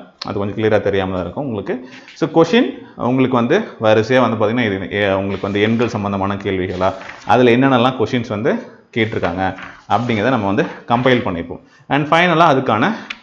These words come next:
ஆன்சர் கீயும் வந்து நம்ம கொடுத்துருப்போம். So, அஃபிஷியலா, அஹ், டி என் பி சில என்ன கொடுத்துருக்காங்களோ அது. அதே மாதிரி அடுத்த டாபிக் வந்து சிம்பிளிஃபிகேஷன். கொஞ்சம் கிளியரா இருக்கா? ஓகே. So, அதனுடைய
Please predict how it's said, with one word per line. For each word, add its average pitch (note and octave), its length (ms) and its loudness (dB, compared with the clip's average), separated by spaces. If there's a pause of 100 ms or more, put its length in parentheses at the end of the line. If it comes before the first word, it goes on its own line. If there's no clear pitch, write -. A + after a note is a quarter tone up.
ஆன்சர் C#3+ 320 0
கீயும் G#2+ 300 -2
வந்து G2+ 80 -2
நம்ம G2+ 180 -4
கொடுத்துருப்போம். G2+ 480 -4 (400)
So, D3 140 4
அஃபிஷியலா, C#3+ 480 4 (300)
அஹ், B2 220 0
டி D3+ 100 -2
என் C#3+ 120 0
பி B2+ 80 0
சில B2+ 140 0
என்ன G#2+ 120 -2
கொடுத்துருக்காங்களோ G#2 500 -4
அது. F#2 120 -2 (320)
அதே D3+ 240 2
மாதிரி C#3+ 220 4
அடுத்த B2 260 2
டாபிக் A2 300 0
வந்து G#2+ 200 -4
சிம்பிளிஃபிகேஷன். G2+ 680 -4 (1400)
கொஞ்சம் G2 340 -8 (380)
கிளியரா A2 300 -2
இருக்கா? E3 240 0 (680)
ஓகே. - 200 -16 (380)
So, D#3 120 6
அதனுடைய D#3+ 440 6